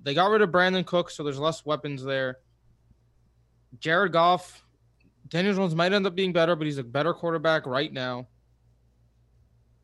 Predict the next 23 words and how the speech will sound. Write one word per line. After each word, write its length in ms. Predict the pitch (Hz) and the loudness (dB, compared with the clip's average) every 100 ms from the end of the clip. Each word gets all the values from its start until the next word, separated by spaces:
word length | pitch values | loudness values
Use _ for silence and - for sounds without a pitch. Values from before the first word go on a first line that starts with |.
| _ _ - | _ _ -4
All 200 | 139 170 | 0 2
I 180 | 160 175 | 2 2
just 180 | 196 | 0
wanna 180 | 170 156 | 0 -2
say, 320 | 131 151 135 | -2 -2 -2
Michael 380 | 117 135 143 147 | -4 -6 -4 -2
better 280 | 143 135 127 | -2 0 -2
hope 320 | 127 131 117 | -2 -4 -4
that 320 | 117 113 - _ _ _ _ _ _ - - | -6 -6 -6 _ _ _ _ _ _ -20 -6
Tyler 320 | 139 127 127 | -4 -2 -4
Higbee 300 | 127 120 123 | -8 -10 -10
wasn't 420 | 117 123 117 113 | -6 -8 -8 -10
just 240 | 123 117 | -10 -8
a 60 | 120 | -12
flash 380 | - 120 120 - | -6 -6 -4 -8
in 60 | |
the 80 | 117 | -14
pan, 320 | 107 120 113 107 | -10 -10 -10 -12
'cause 180 | 113 | -14
he's 220 | 107 143 120 | -10 -10 -8
really 440 | 135 170 185 175 | -2 0 2 0
touting 540 | 160 160 156 143 135 | 0 2 2 0 -4
this, 360 | 131 123 - | -6 -8 -10